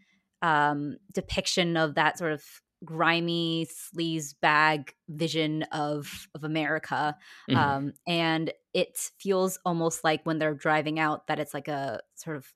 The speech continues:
Speaker 1: leaving a bizarro wonderland type of thing, and they're
Speaker 2: Yeah.
Speaker 1: entering reality again. So I see the intention there. Um, and I think that it works, like, on some levels, but I think that it's kind of in between both what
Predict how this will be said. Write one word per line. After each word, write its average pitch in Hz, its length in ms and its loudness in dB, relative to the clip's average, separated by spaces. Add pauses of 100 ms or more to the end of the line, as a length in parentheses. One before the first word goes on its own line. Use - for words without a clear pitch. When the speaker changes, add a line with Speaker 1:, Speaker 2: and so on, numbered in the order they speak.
(140)
Speaker 1:
leaving 165 600 0 (320)
a 160 40 -4
bizarro 151 560 0
wonderland 147 640 -4
type - 240 -12
of 160 100 -8
thing, - 300 -10
and - 100 -12
they're - 220 -8
Speaker 2:
Yeah. 113 180 2
Speaker 1:
entering 151 360 -2
reality 139 480 -4
again. 123 320 -8
So 160 200 0 (360)
I 240 80 4
see 311 180 4
the 311 140 4
intention 214 500 0
there. 254 240 4 (380)
Um, 165 360 4
and 208 100 2
I 208 100 8
think 285 160 4
that 233 120 6
it - 100 -2
works, - 580 0 (140)
like, 185 120 -8 (260)
on 185 160 2
some 175 240 0
levels, 160 380 0
but 156 260 0
I 165 120 -2
think 160 260 -2
that - 180 2
it's 165 140 -4
kind 170 240 0
of 160 160 0 (580)
in 247 200 6
between 190 840 4
both 170 320 4 (220)
what 165 320 2